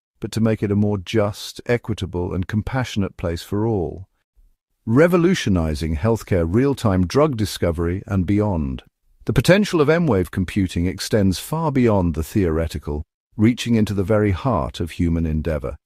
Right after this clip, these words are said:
One of the most promising applications of this revolutionary technology lies in the field of healthcare, where M-Wave is poised to transform drug discovery and usher in a new era of personalized medicine.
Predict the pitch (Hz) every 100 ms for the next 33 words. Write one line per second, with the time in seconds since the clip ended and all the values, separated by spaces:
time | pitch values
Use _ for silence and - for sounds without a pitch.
0 | _ _ - 160 190 135 113 101 - 160
1 | 165 - 87 76 65 - - 78 71 78
2 | 78 85 85 85 95 92 95 98 - 95
3 | 87 101 - 92 90 85 85 92 - _
4 | _ - 101 104 107 104 104 98 - 92
5 | 87 90 - 90 - - 60 - - _
6 | - 98 - 110 104 92 87 87 87 87
7 | - 113 95 92 - - 95 90 - 101
8 | 90 90 98 92 87 85 - 90 90 90
9 | 90 87 113 - 98 90 87 90 98 90
10 | 87 87 82 82 87 - 101 90 76 78
11 | 78 78 87 87 82 - 58